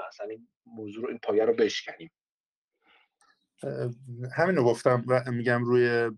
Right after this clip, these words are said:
Speaker 2: قابلیت‌های عمومی باید کار بکنید. یعنی خب قابلیت‌های عمومی هم باید کار بکنید. برای اینه که، اه، در واقع آمادگی سویچ داشته باشین. منتها وقتی می‌گم که پلن رو عوض کنید، منظورم یه کار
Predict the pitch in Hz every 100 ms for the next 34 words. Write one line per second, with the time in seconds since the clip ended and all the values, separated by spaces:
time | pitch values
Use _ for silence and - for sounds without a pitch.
0 | 117 113 120 113 113 110 127 127 113 110
1 | 110 110 107 104 - 110 107 107 120 117
2 | 131 143 123 113 110 110 117 104 104 107
3 | 110 131 127 113 120 127 143 135 104 98
4 | - 101 98 101 107 107 _ _ _ _
5 | _ 117 113 135 143 139 151 143 139 131
6 | 107 113 107 104 98 101 104 123 123 110
7 | 104 107 135 135 - 127 120 104 143 110
8 | 104 107 104 147 151 135 127 127 156 139
9 | 135 131 123 120 113 117 117 117 - 131
10 | 147 139 131 143 143 143 151